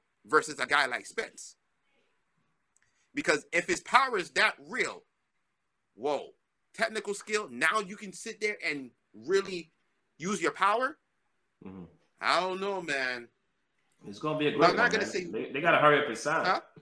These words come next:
Speaker 2: <laughs> It's gonna be a good one,
Speaker 1: Listen,
Speaker 2: man.
Speaker 1: it, it's probably gonna be September, Las Vegas. You know how I go. Labor,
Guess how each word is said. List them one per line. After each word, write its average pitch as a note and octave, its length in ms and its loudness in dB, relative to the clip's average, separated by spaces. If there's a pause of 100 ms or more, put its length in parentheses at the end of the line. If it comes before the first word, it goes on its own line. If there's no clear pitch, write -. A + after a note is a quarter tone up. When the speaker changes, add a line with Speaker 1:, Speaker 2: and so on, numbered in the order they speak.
Speaker 2:
<laughs> E3+ 80 -6 (600)
It's C#3 120 -4
gonna D#3+ 200 4
be D3 100 6
a C#3 140 4
good E3 220 6
one, G#2+ 160 0
Speaker 1:
Listen, G#3 340 8
Speaker 2:
man. F#3 200 0
Speaker 1:
it, - 100 -12 (1000)
it's G3 140 0
probably B3 300 2
gonna G#3+ 120 -2
be F#3+ 120 -8
September, C#3 680 -2 (100)
Las C3 220 0
Vegas. A#2+ 460 -2
You E3 100 -6
know D#3 60 -6
how B2+ 160 4
I - 20 -2
go. G2+ 380 -8
Labor, C#3+ 260 2